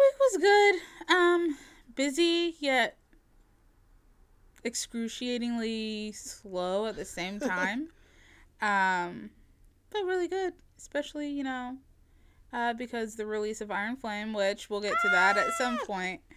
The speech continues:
Speaker 2: I'm so
Speaker 1: Uh, some
Speaker 2: excited.
Speaker 1: point soon, too.
Speaker 2: I, yeah.
Speaker 1: Um,
Speaker 2: And Keely's done with it, and I've only read, like,
Speaker 1: Yeah.
Speaker 2: I'm eight chapters in. So.
Speaker 1: Yeah, I just finished today, and
Speaker 2: She's in a book slump.
Speaker 1: I am.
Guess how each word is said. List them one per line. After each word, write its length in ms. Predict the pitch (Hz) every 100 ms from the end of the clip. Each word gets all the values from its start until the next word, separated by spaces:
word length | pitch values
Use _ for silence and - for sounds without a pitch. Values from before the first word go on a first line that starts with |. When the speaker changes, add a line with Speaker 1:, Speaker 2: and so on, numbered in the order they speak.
| -
Speaker 2:
I'm 80 | 175
so 100 | 175
Speaker 1:
Uh, 260 | 202 196 208
some 180 | - 440
Speaker 2:
excited. 60 | 349
Speaker 1:
point 200 | 302 320
soon, 280 | 359 440
too. 320 | 330 415 320 - _ _ -
Speaker 2:
I, 100 | 156
yeah. 320 | 190 226 175 151
Speaker 1:
Um, 120 | 202 - -
Speaker 2:
And 80 | 180
Keely's 280 | 262 302 311
done 160 | 196
with 120 | 185 185
it, 140 | 170
and 100 | 151
I've 160 | 151 156
only 280 | 151 151 147
read, 240 | 135 135
like, 100 | 202
Speaker 1:
Yeah. 360 | 220 208 202 202
Speaker 2:
I'm 120 | 165 156
eight 140 | 180 175
chapters 380 | 160 - 139
in. 200 | 123 110 -
So. 140 | - 226
Speaker 1:
Yeah, 200 | 233 214
I 100 | 214
just 280 | 233 233 -
finished 400 | 214 208 214 -
today, 560 | 214 202 185 185 185 -
and 520 | 190 185 185 180 185 - - -
Speaker 2:
She's 180 | - 165
in 100 | 175
a 40 |
book 240 | 165 147 -
slump. 320 | 143 143 285 -
Speaker 1:
I 140 | - 208
am. 480 | 147 190 185 180